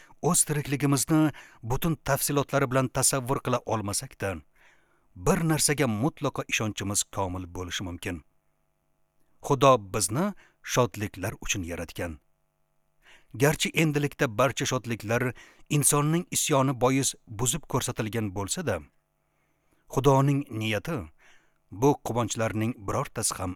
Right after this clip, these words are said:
yo'qolmasin. Yaratilgan hamma narsa qayta tiklanadi.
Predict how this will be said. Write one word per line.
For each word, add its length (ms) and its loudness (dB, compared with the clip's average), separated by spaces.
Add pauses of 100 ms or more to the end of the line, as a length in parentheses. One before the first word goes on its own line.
yo'qolmasin. 680 -8 (1000)
Yaratilgan 600 4
hamma 280 0
narsa 300 0 (480)
qayta 320 0
tiklanadi. 560 -8